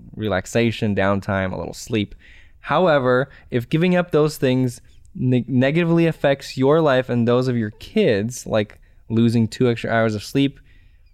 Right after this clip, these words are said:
cause you to become aggravated easily, then it isn't worth it, and you should just wait until your kids are older and less reliant on you, which isn't that far off. School starts around age five or six."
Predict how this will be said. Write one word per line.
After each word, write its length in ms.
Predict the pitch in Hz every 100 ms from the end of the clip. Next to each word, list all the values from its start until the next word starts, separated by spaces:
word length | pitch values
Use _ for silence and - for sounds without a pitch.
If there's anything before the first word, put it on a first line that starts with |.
| _ _ -
cause 320 | - 120 117
you 60 | 120
to 60 | 113
become 640 | 110 - 110 104 101 - - -
aggravated 640 | 101 107 113 110 110 101
easily, 600 | 104 123 117 92 85 101 - _ - - -
then 160 | 117 113
it 120 | 113
isn't 320 | 139 160 131 123
worth 280 | 120 127 123
it, 120 | 120
and 120 | 110
you 60 | 110
should 180 | - 110
just 220 | 107 -
wait 160 | 113 110
until 280 | 110 - 107
your 160 | 104
kids 280 | 98 104 98
are 180 | 95 -
older 520 | 117 120 110 90 95 - _ _ - - -
and 180 | 110 104
less 260 | 107 107 -
reliant 440 | 110 117 147 131
on 140 | 113 107
you, 300 | 104 104 101 - -
which 200 | 120 -
isn't 340 | 151 143 156 -
that 240 | 123 110
far 320 | - 120 117
off. 420 | 104 98 95 - -
School 340 | - 113 104
starts 540 | - - 92 95 - -
around 360 | 92 92 - -
age 220 | - -
five 320 | - 50 50
or 60 | -
six." 480 | - - - -